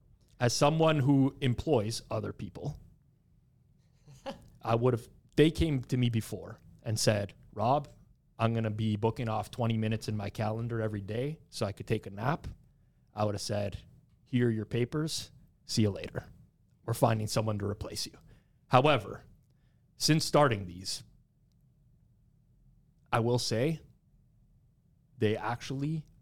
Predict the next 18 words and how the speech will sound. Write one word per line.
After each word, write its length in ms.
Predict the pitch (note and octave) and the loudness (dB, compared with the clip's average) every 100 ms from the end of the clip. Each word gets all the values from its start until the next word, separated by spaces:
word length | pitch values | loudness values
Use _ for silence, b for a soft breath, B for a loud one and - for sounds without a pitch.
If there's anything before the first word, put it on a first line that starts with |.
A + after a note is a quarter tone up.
| _ _ | _ _
really 380 | A2 A2 G#2+ G2 | 2 4 4 -2
work. 380 | D#2+ D2+ - - - - _ _ _ - | -12 -16 -14 -16 -18 -20 _ _ _ 2
Now, 320 | A#2+ A#2 A#2 | 4 4 2
you 140 | C#3+ C3 | 0 2
have 200 | D#3 F#3 | 2 0
to 80 | |
keep 240 | F#3+ G3 F3+ | -2 0 0
it 120 | - | 0
short. 500 | - B2+ B2 F#3 - - _ _ _ _ _ _ _ - - _ | 0 4 4 2 -4 -16 _ _ _ _ _ _ _ -20 -20 _
I 80 | A2 | 0
did 320 | A2 C3 B2 | 2 2 2
re-, 300 | A#2+ C#3 C3+ B2+ | 0 0 -2 -2
research 460 | C3 C#3 C#3+ C#3 C#3+ | 0 0 0 0 0
into 180 | C3 C3 | 0 2
this 300 | C#3 C#3+ B2 | 2 2 -2
and 120 | A#2 | -4
studied 440 | - A#2+ B2 B2+ | 0 0 0 2
it. 220 | B2+ B2 | 4 2